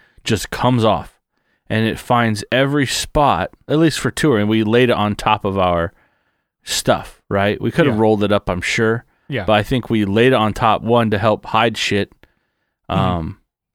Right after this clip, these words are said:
Speaker 1: right? The drummer, I should say, the drummer had this carpet.
Speaker 2: Yeah, you
Speaker 1: Right.
Speaker 2: should, we should back it up. So the drummer, he was like,
Speaker 1: Yeah,
Speaker 2: "Oh,
Speaker 1: let's back it up.
Speaker 2: um, something that you would need, 'cause you go to certain venues and you're just playing on, like, concrete floor."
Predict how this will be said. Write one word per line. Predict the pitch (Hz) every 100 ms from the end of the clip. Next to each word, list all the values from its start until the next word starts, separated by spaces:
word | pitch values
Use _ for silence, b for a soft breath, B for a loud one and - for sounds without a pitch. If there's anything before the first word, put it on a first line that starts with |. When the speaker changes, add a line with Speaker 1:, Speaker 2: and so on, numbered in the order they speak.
| -
Speaker 1:
right? | 98 92
The | 113
drummer, | 107 139 107 104
I | -
should | 101 104
say, | 110
the | 98
drummer | 117 104
had | 98 98 92 - _ _ _
this | 98 - - _
carpet. | - 104 - 90 _ -
Speaker 2:
Yeah, | 185 143
you | 165
Speaker 1:
Right. | 160 156
Speaker 2:
should, | 165
we |
should | 139 151
back | 147 135
it | 120
up. | 104
So | 151
the |
drummer, | 131 170 170 160 131 - _ -
he | 139 151
was | 135
like, | 127
Speaker 1:
Yeah, | 175
Speaker 2:
"Oh, | 165 117
Speaker 1:
let's | 185
back | 214 110 101
it |
up. | 85 - -
Speaker 2:
um, | 139 135 127 123 117 117 113 _ -
something | - 170 156
that | 143
you | 143
would | 135
need, | 127 113 113 113
'cause | 113
you | 120
go | 123
to | 117
certain | 104 139 117
venues | 107 107 110 110
and | 110
you're | 113 117
just | -
playing | - 117 110
on, | 107 104 101 110 -
like, | 113 - _ -
concrete | 143 131 127 120
floor." | 117 87